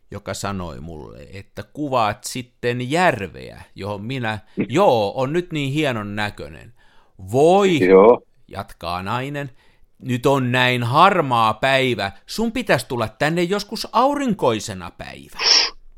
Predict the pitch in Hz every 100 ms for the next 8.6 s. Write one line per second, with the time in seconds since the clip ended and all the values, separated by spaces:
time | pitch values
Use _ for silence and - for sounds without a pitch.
0 | - - - - 113 104 95 - 101 101
1 | - 226 202 123 120 120 - - 98 95
2 | 101 92 - 80 80 62 62 - 156 196
3 | 135 190 170 170 160 139 131 131 - -
4 | 117 113 - 117 - - 120 196 196 -
5 | - 117 113 117 123 170 180 175 185 175
6 | 107 107 113 110 - 107 104 113 117 113
7 | - 80 73 123 - _ - - - -
8 | - _ - - - -